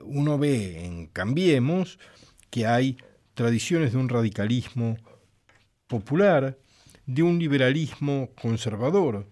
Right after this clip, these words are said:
de un desarrollismo que no se sabe muy bien qué es, más que la renovación de una idea de, eh, desarrollo industrial nacional con un cierto grado de apertura y un cierto grado de, de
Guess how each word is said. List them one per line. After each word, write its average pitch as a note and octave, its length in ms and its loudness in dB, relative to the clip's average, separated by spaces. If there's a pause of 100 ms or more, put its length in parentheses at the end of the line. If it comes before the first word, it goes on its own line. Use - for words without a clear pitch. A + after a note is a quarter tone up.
(420)
de D3 220 0
un G3 240 0
desarrollismo D#3 1300 0
que C#3 420 0
no C3 200 -2
se - 100 -8
sabe D3 240 0
muy C3+ 160 0
bien C#3 260 0
qué D3 300 0
es, D#3 180 -2
más A#2 380 -2
que B2 400 -2 (320)
la G2+ 240 -2
renovación A2+ 720 0
de A#2 80 0
una G#2+ 160 -2
idea A2+ 560 0
de, G#2 360 -6 (280)
eh, E2+ 680 -14
desarrollo A#2 720 -4
industrial B2+ 720 2
nacional A#2+ 800 0
con A2+ 200 -4
un A#2+ 180 0
cierto B2 480 -4
grado A#2+ 220 0
de A2+ 60 0
apertura G#2+ 440 -4
y A#2 80 0
un G#2 120 -4
cierto G#2+ 420 -4
grado A2 360 -2
de, G#2 300 -4 (400)
de F2 720 -8